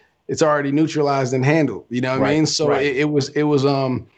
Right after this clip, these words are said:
Speaker 1: yeah, man, it was really good to see that, man. And I think, you know, what representation does is so im-, is so important, and we want that to inspire, uh, so many, uh, young girls out there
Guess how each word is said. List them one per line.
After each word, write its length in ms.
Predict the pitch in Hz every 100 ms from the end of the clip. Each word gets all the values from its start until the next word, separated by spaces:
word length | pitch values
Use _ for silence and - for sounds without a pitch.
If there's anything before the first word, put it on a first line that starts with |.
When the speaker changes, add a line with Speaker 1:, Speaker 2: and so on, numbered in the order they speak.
| _ - - 143
Speaker 1:
yeah, 160 | 147
man, 140 | 139 135
it 60 |
was 120 | 147
really 160 | 139 143
good 200 | 135 131
to 80 | 113
see 240 | - 123
that, 280 | 113 107 82
man. 220 | 104 107
And 140 | 107 107
I 80 |
think, 320 | - 120 110 123
you 40 |
know, 300 | 113 98 107
what 200 | 170 113
representation 680 | 110 120 107 107 117 113 107
does 500 | 95 113 107 95 - - -
is 160 | 101
so 180 | - 113
im-, 180 | 104 95 -
is 100 | 104
so 160 | - 110
important, 640 | 101 - 131 107 95 95
and 260 | 107 104 101
we 60 |
want 280 | 117 120 104
that 280 | 107 110 -
to 160 | - 104
inspire, 720 | 98 - 107 107 101 98 - - - -
uh, 120 | 98
so 220 | 95 113
many, 400 | 113 110 104 143
uh, 160 | 156 107
young 240 | 104 107
girls 260 | 104 104 101
out 220 | 104 101
there 300 | 101 98